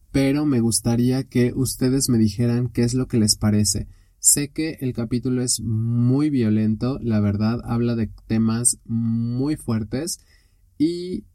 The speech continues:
eso es algo que me gustaría que vayan reflexionando a lo largo de este podcast. Que ustedes vayan viendo qué es lo que está pasando y vayan pensando por qué está ocurriendo todo esto.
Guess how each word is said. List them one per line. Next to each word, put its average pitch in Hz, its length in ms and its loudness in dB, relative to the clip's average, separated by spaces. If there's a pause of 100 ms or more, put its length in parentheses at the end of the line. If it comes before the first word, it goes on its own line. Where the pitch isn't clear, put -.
(160)
eso 151 300 0
es - 160 0
algo 143 380 -2
que 131 120 -2
me 120 100 2
gustaría 117 440 0
que 135 160 -2
vayan 127 360 0
reflexionando 107 1120 2 (340)
a 123 120 0
lo 113 160 6
largo 113 420 4
de 107 360 2
este 113 440 0
podcast. 101 640 -2 (560)
Que 135 160 2
ustedes 139 520 0
vayan 131 540 0
viendo 123 680 0 (100)
qué 131 100 0
es 123 120 0
lo 135 140 0
que - 80 -2
está 120 220 0
pasando 117 720 2
y 120 140 2
vayan 123 380 2
pensando 117 600 2
por 117 320 -2
qué 135 140 0
está 135 240 -2
ocurriendo 120 540 0
todo 110 360 2
esto. 104 440 0